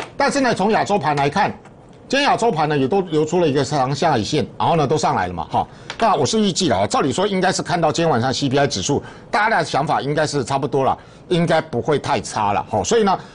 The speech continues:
当今天晚上C P I指数公布出来之后，它会影响到的就是未来公债殖利率到底是升三码，还是说，哎，有机会只升两码。那如果说C P I指数表现不错的话，我，我认为十年期公债殖利率就有机会跌，那就有利于股市反弹。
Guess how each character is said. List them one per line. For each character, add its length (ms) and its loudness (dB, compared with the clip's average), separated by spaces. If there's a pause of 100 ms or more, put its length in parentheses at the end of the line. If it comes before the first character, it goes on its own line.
(140)
当 140 0
今 60 0
天 120 2
晚 80 2
上 100 0
C 140 -4
P 60 2
I 80 2
指 120 -8
数 140 -2
公 160 -2
布 100 0
出 140 -4
来 100 2
之 140 -4
后， 100 0
它 200 0
会 80 2
影 180 -4
响 180 0
到 140 2
的 100 0
就 120 0
是 200 0 (340)
未 200 2
来 140 2
公 200 -2
债 140 0
殖 200 -2
利 120 2
率 160 2
到 240 0
底 140 -4
是 340 -2
升 180 0
三 160 2
码， 200 0 (260)
还 100 -2
是 140 -2
说， 120 2
哎， 100 -2
有 120 4
机 160 -2
会 240 2 (140)
只 180 -8
升 160 0
两 160 2
码。 160 0 (520)
那 80 2
如 80 4
果 80 4
说 240 2 (1120)
C 180 -2
P 60 2
I 80 2
指 140 -2
数 160 2 (120)
表 160 -2
现 200 0
不 80 -2
错 180 0
的 80 0
话， 240 0 (160)
我， 100 -2
我 240 4
认 120 2
为 80 2
十 140 -4
年 120 0
期 80 -2
公 160 0
债 100 2
殖 120 -4
利 60 0
率 40 -2
就 80 2
有 60 2
机 100 -2
会 100 2
跌， 160 -6 (140)
那 100 0
就 120 2
有 160 4
利 120 2
于 60 2
股 160 -6
市 160 -4
反 220 -6
弹。 180 -10